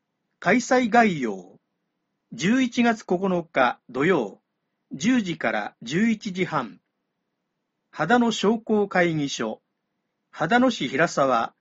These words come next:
二千五百五十の一。無料。要予約。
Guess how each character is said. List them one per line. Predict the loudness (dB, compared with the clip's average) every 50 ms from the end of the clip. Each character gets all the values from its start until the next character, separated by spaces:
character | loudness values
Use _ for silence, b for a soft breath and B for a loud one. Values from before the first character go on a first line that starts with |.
| _ _ _ _ -8
二 | -6 -4
千 | 0 4 4 4 4 4
五 | 0 0
百 | 0 0 0 0 -2 -4
五 | -4 -4 -4
十 | -2 -2 -2 -2 -2 -2
の | -4 -8 -10 -14 _
一。 | -20 -16 -12 -10 -10 -10 -10 _ _ _ _ _ _ _ _ _ _ _ _ _ _ _ _ _ _ _ _
無 | -4 -2 0
料。 | 2 2 2 2 2 0 -2 -4 -6 -10 _ _ _ _ _ _ _ _ _ _ _
要 | -4 -2 0 0 -2
予 | -4 -6 -6
約。 | -6 -6 -8 -8 -12 -18 -18 -16 -18